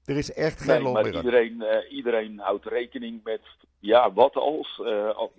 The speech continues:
Speaker 2: ja,
Speaker 1: Precies.
Speaker 2: eh, begrijpelijk. Begrijpelijk.
Speaker 1: Ja.
Speaker 2: Eh, ja, ik, ik hoop, eh, ja, ik hoop echt dat het snel over is. In ieder geval dat het, eh,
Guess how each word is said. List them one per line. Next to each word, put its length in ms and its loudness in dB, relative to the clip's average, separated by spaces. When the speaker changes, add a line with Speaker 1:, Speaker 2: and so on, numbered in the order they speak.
Speaker 2:
ja, 140 -6
Speaker 1:
Precies. 540 -4
Speaker 2:
eh, 120 -20
begrijpelijk. 760 0
Begrijpelijk. 840 -4
Speaker 1:
Ja. 220 2
Speaker 2:
Eh, 60 -8
ja, 300 4
ik, 220 -18
ik 220 -14
hoop, 400 0
eh, 220 -2
ja, 160 -14
ik 100 -12
hoop 220 -4
echt 200 -6
dat 140 -4
het 120 -8
snel 320 0
over 300 2
is. 200 -4
In 100 -12
ieder 160 -10
geval 300 4
dat 140 -4
het, 240 -8
eh, 200 4